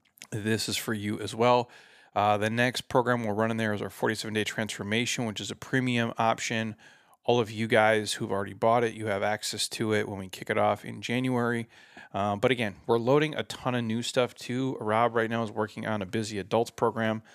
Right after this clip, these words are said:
that we actually made specifically, uh, for an individual who had some physical limitations. Um, so there's some movements we didn't put in there, uh, because of, uh, this person's, uh, uh, I guess, lack of range of motion or just prior, you know, injury history. But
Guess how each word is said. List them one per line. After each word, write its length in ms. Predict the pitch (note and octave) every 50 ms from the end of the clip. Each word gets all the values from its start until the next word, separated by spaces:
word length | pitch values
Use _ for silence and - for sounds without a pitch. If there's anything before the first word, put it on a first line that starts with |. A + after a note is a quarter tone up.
| - - - _ _ _ -
that 160 | A2 G2+ G#2+
we 120 | A2+ B2
actually 260 | C3+ C3+ - - C3
made 220 | A2+ A#2 A#2 A2+ -
specifically, 720 | - - G#2 - - A2 - - - A#2 A2 G#2 G2+ G2+ - A#2
uh, 360 | A2 G#2+ G2 G2 F#2 F2+ F2 -
for 160 | - - -
an 80 | G#2+ G#2
individual 560 | G2+ G2+ F#2 A2 B2+ B2 A#2 A#2+ B2 A#2+ A2+
who 160 | G#2 A2 G#2
had 220 | G#2 G2+ G2 G2 -
some 260 | - - G2 F#2 - -
physical 380 | - - - G#2+ - - A#2
limitations. 640 | G2+ F#2 F#2 - - B2 A#2+ A2+ - A#2+ A2 G#2 - - - - - _ _ - - _ _ _
Um, 460 | - G2+ G2 G2+ F#2+ F#2 F#2 F2 E2+ E2+
so 120 | - - B2+
there's 140 | B2+ A2 -
some 180 | - D3 D3
movements 380 | C#3 C#3 C3+ C3 B2+ A2+ - -
we 80 | A2
didn't 400 | G2 F#2+ - A#2+ A2+ A#2+ B2+ -
put 180 | - - C3 B2
in 140 | B2+ C3 C3
there, 360 | C3 C3 C3 C3+ C#3 - A2+ G2+ -
uh, 180 | F#2 G2+ G2
because 420 | G2 G2 G#2+ - - - A2+ G#2 G#2+
of, 240 | G2+ - - -
uh, 180 | - - G#2+ A2 - -
this 300 | B2 A#2 A2+ - - -
person's, 720 | - - B2+ A2+ G#2+ - - G#2+ G2+ F#2+ G2+ - - -
uh, 160 | - A2+ - - - _ _ _ _ _ - - - - - - _ _ _ - - -
uh, 20 | A2
I 240 | G#2 G#2 G2+ F#2+ G2
guess, 240 | G#2 A2 G#2+ -
lack 220 | A2 G2+ G#2+ G#2 -
of 100 | G2+ -
range 180 | A2 G#2+ G2+
of 60 | G2 G2+
motion 480 | A2 A#2 A#2+ A2 - - B2+ A#2+ A2+
or 60 | G#2
just 180 | F#2+ G2 G2+ -
prior, 460 | - - A2 G#2 G2+ G2+ G2+ G2+ - A#2+
you 80 | A2
know, 80 | G2 G#2
injury 300 | - A#2+ A2+ A#2 A2+ G#2
history. 340 | A#2 A#2 - - - A2+ G#2+
But 320 | - C#3+ D3+ D3 -